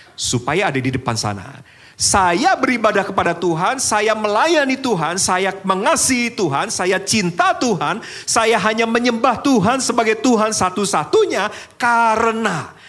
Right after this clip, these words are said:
Saudara, kalau dipakai kata "karena", itu berbicara tentang sesuatu yang sudah terjadi di masa lalu. Dan apa itu, saudara-saudara?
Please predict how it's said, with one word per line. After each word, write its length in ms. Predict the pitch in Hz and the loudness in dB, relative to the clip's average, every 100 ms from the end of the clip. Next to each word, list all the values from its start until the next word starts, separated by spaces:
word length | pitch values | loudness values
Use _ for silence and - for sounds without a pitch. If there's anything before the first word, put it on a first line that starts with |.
| - | -16
Saudara, 320 | - 131 185 | -8 -4 -4
kalau 240 | 196 160 175 | -2 -2 -2
dipakai 320 | 165 160 151 | -2 -4 -4
kata 240 | 147 139 - | -6 -8 -8
"karena", 480 | 151 143 339 285 127 | -6 -6 -6 -6 -4
itu 160 | - | -4
berbicara 480 | 170 139 120 139 160 | -4 -4 -4 -4 -6
tentang 240 | 180 147 135 | -4 -6 -2
sesuatu 640 | 156 - 240 311 - 196 | -2 -2 -2 -4 -4 -2
yang 240 | 156 131 131 - | -2 -4 -10 -12
sudah 480 | - - - 294 190 | -4 0 2 0 -2
terjadi 400 | 185 143 131 165 | -4 -2 -2 -2
di 80 | 202 | -4
masa 320 | 262 254 262 | -6 -6 -8
lalu. 560 | 311 330 294 196 143 - - _ _ _ _ _ _ _ _ _ _ | -8 -8 -6 -6 -10 -14 -20 _ _ _ _ _ _ _ _ _ _
Dan 160 | 156 151 | -4 -2
apa 240 | 392 403 | 0 0
itu, 240 | 196 160 160 | 0 0 -2
saudara-saudara? 720 | - 127 120 - 107 120 | 0 0 0 -2 -2 -2